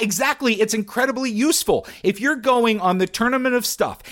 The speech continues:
and things that we've done of, as human beings that affect our lives, the weather report and meteorology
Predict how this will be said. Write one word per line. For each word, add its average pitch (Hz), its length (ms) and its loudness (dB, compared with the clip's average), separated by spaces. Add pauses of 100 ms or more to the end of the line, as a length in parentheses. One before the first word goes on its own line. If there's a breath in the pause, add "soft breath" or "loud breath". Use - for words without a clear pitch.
(100)
and 196 220 0
things 247 360 2
that 202 180 2
we've 214 360 0
done 175 280 2
of, 139 200 -6
as 170 200 2
human 254 400 2
beings 147 500 -2 (200 loud breath)
that 175 180 2
affect 185 500 -2
our 240 180 4
lives, 156 600 -2 (160 loud breath)
the 196 160 6
weather 254 420 2
report 127 640 0 (220 loud breath)
and 196 240 6
meteorology 226 880 4